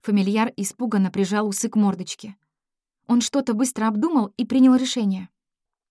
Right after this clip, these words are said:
«Воспользуйтесь путеводным камнем и отправляйтесь к пабу «Анархия» в Лондоне.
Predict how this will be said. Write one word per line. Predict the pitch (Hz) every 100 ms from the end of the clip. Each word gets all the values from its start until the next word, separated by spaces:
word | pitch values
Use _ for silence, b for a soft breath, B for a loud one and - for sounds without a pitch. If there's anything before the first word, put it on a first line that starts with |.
| _
«Воспользуйтесь | 294 294 - 247 285 403 508
путеводным | - 320 277 277 294
камнем | 349 311 196 202 b b b -
и |
отправляйтесь | 254 262 247 240 302 339 -
к | -
пабу | 269 254 240 262
«Анархия» | 226 214 196 220 285 320 320 b b
в | 339
Лондоне. | 370 214 190 196 208